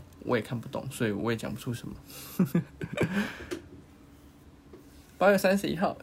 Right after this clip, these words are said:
今晚我想来点王老师的频道。今天，呃，也收到越来越多的，就是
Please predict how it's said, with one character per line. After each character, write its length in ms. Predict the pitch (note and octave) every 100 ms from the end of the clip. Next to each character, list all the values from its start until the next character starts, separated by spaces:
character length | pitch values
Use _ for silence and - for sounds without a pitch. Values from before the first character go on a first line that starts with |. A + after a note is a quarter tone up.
| -
今 220 | D#3+ D#3+
晚 180 | D3+ - -
我 160 | B2+
想 340 | C3+ - - -
来 200 | - -
点 200 | - - -
王 180 | - G#2+
老 160 | - -
师 160 | -
的 80 | G#2
频 240 | G#2 G2+
道。 200 | A#2 B2+ - - - - - - - - - - - -
今 140 | - D#3+
天， 240 | E3 D#3+ -
呃， 200 | C3 B2
也 80 | B2
收 160 | B2 D#3
到 140 | D#3
越 80 | D#3
来 80 | C3+
越 100 | C3+
多 160 | C3+
的， 160 | A2+ G#2+
就 140 | A#2
是 560 | A2+ B2+ B2 G1+ G1+